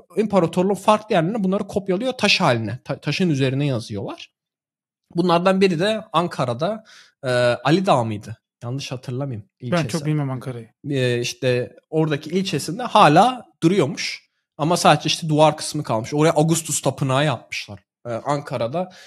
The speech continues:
Speaker 1: ki işte ilçelerden bir tanesinde Hacı Bayram Paşa <laughs> Camii'nin yanındaymış hatta. Ee, onu görünce vay dedim, şaşırdım. Çünkü işte zamanda işte bulunmuş şeyler gelmiş Avrupa'dan bir sürü işte o,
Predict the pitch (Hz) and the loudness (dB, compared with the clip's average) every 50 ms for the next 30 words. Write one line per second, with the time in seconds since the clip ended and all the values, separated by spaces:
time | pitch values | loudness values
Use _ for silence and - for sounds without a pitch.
0 | - - _ _ _ - - - 147 143 135 131 - - - 127 135 131 - - | -20 -20 _ _ _ -16 -8 -4 -2 -2 -2 -4 -6 -8 -8 -10 -10 -8 -6 -4
1 | 131 117 117 117 123 123 120 143 160 156 - 131 110 110 110 - - 180 160 - | -2 -2 -2 0 -2 -2 -2 -4 -6 -6 -4 -4 -2 -2 -2 -4 -4 -6 -4 -2
2 | 131 131 139 139 139 127 127 127 143 143 143 - _ _ _ _ _ _ _ - | -2 -2 0 2 2 2 2 2 0 -2 -4 -6 _ _ _ _ _ _ _ -6
3 | 131 117 - - 135 131 151 - - 202 165 156 156 151 151 147 147 147 147 156 | -4 -4 -2 0 0 0 0 2 0 2 4 6 6 6 6 6 4 2 0 0
4 | 156 165 170 - - - - - - - 143 139 143 143 147 147 156 165 160 143 | 0 -2 -4 -8 -16 -20 -20 -10 -2 2 2 4 4 2 2 4 4 4 2 2
5 | 139 - - - - _ - 113 110 - _ - 196 233 277 - _ _ _ _ | -2 -4 -6 -8 -8 _ -10 -10 -10 -8 _ -6 -6 -6 -6 -8 _ _ _ _
6 | _ _ - 131 131 127 123 120 120 117 117 117 107 98 90 - - _ _ - | _ _ -6 -2 0 2 4 4 4 2 2 0 -4 -6 -8 -10 -14 _ _ 0
7 | 143 160 170 190 185 190 196 196 185 175 190 190 180 170 175 185 180 170 156 139 | 4 6 8 8 8 8 8 8 8 6 6 8 10 10 10 10 10 8 4 2
8 | 131 127 - 143 123 - - 147 160 214 220 - - - - 151 135 - - 139 | 0 -2 -2 -4 -4 -4 -4 -4 -6 -8 -10 -12 -12 -6 -4 -4 -4 -4 -4 -4
9 | 131 139 131 127 127 127 127 127 131 143 139 131 127 - 120 - _ - 135 127 | 0 0 0 0 0 0 -2 0 0 2 0 0 0 -4 -12 -20 _ -16 -14 -14
10 | - - 123 127 139 143 143 143 131 127 131 135 135 - - - - _ _ _ | -10 -8 -4 0 0 2 2 2 0 -2 -2 -4 -4 -6 -6 -8 -12 _ _ _
11 | - - - 135 123 127 131 131 135 135 127 123 127 127 - - - - 123 123 | -8 -4 -2 0 2 4 4 4 4 4 2 2 0 -2 -6 -8 -4 -4 -2 -2
12 | 131 127 - 127 120 123 117 123 123 123 - - - 117 - - - - 123 127 | -4 -4 -6 -4 -4 -2 -4 -4 -4 -6 -6 -6 -6 -6 -6 -8 -10 -8 -10 -10